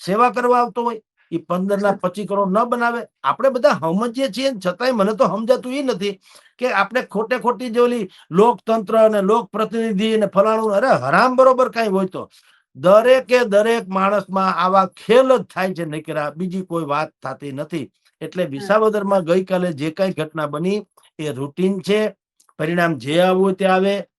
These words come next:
Speaker 1: સંગઠિત ઓર્ગેનાઇઝ ક્રાઇમ એવો શબ્દ છે, ઓર્ગેનાઇઝ ક્રાઇમ,
Speaker 2: હમ.
Speaker 1: એવું ઓર્ગેનાઇઝ પોલિટિક્સ છે. જેની
Speaker 2: હમ.
Speaker 1: પાસે સંગઠન હશે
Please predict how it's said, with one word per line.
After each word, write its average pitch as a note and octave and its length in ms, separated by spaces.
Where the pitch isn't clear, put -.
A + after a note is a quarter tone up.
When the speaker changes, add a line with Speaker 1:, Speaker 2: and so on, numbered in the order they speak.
Speaker 1:
સંગઠિત G#3+ 640
ઓર્ગેનાઇઝ G#3+ 580
ક્રાઇમ G3 440
એવો F#3 180
શબ્દ E3 380
છે, C#3 280
ઓર્ગેનાઇઝ F3 580
ક્રાઇમ, C#3+ 380
Speaker 2:
હમ. - 640
Speaker 1:
એવું G#3 340
ઓર્ગેનાઇઝ G3 600
પોલિટિક્સ E3+ 480
છે. - 280
જેની A#3+ 360
Speaker 2:
હમ. G#3 60
Speaker 1:
પાસે G3 320
સંગઠન F#3 560
હશે D3 480